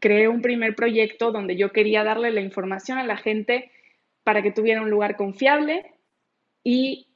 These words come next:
gratuito para aprender. Entonces, fundé, hice una fundación que llegó a miles y miles, miles de personas, se llama Fundación Supercachorros, la cofundé hace, pf, muchos años,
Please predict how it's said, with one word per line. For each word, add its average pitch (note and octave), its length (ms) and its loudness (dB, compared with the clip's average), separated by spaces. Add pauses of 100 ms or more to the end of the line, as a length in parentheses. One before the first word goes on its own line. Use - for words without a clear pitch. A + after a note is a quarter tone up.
(100)
gratuito G#3 720 -2
para F#3 160 -4
aprender. F3 440 -8 (520)
Entonces, G3+ 760 0 (220)
fundé, G#3+ 440 2
hice G#3 180 -4
una G#3+ 160 -4
fundación C#4 640 0 (600)
que F#3+ 520 4
llegó F#3 240 -2
a G3+ 60 -4
miles A3+ 320 -2
y A#3+ 40 -4
miles, A#3+ 240 -2
miles A#3 260 -4
de A#3+ 80 -2
personas, C#4+ 560 -4
se - 160 -14
llama F3+ 200 -10
Fundación F#3+ 460 -10
Supercachorros, G#3+ 640 -2
la F#3+ 140 0
cofundé G3 460 -2
hace, G3 480 -2
pf, - 220 -16 (180)
muchos F3+ 260 -8
años, A3+ 360 -2